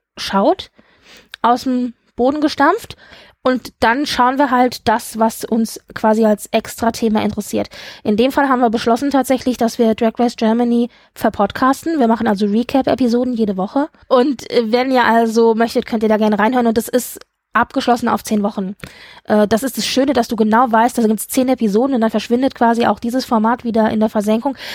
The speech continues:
bis das nächste kommt, was uns interessiert, was wahrscheinlich Let's Dance sein wird. Nehme ich mal an. Aber, äh, mal gucken. Also ich glaube, weiß nicht, ob wir da ein Recap-Format machen werden, aber zumindest ein zusammenfassendes bestimmt.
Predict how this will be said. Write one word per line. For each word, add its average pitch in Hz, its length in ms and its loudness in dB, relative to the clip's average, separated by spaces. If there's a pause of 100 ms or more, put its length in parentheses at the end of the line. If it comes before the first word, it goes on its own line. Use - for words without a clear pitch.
(120)
bis 240 140 0
das 233 140 -2
nächste 254 280 0
kommt, 214 240 -2
was 214 140 0
uns 214 160 0
interessiert, 226 440 0 (280)
was 220 180 0
wahrscheinlich 247 380 0
Let's - 180 0
Dance 226 220 0
sein 185 240 -2
wird. 185 240 -8 (400)
Nehme 214 240 2
ich - 100 -2
mal 214 80 0
an. 254 140 -2 (540)
Aber, 220 480 4
äh, - 80 -2
mal 226 120 2
gucken. 220 320 -2
Also 202 140 0
ich 214 80 -6
glaube, 233 320 0
weiß 247 160 2
nicht, 277 160 0
ob 226 80 -2
wir 233 80 2
da 214 100 2
ein 208 120 0
Recap-Format 254 800 -2
machen 247 260 -2
werden, 240 240 0
aber 214 220 -2
zumindest 233 340 -4
ein 208 60 -4
zusammenfassendes 202 760 -2
bestimmt. - 440 -6